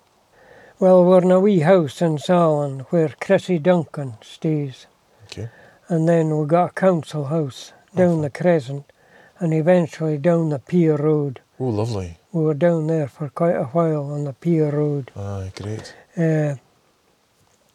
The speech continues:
Speaker 1: did you ever have a meeting with Roddy McNeil?
Speaker 2: F-, that was part of the museum, going
Speaker 1: Aye.
Speaker 2: back.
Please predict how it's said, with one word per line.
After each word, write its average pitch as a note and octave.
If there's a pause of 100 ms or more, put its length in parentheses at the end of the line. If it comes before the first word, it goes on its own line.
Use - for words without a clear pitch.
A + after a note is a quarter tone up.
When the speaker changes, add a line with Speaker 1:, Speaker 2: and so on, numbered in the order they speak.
(1400)
Speaker 1:
did F#3+
you G#3
ever G#3
have F#3
a F#3
meeting G3
with F3+
Roddy F3+
McNeil? F#3 (840)
Speaker 2:
F-, -
that D3+
was C3+ (160)
part B2+
of A#2
the A2
museum, A#2 (1080)
going E3
Speaker 1:
Aye. E3
Speaker 2:
back. F#2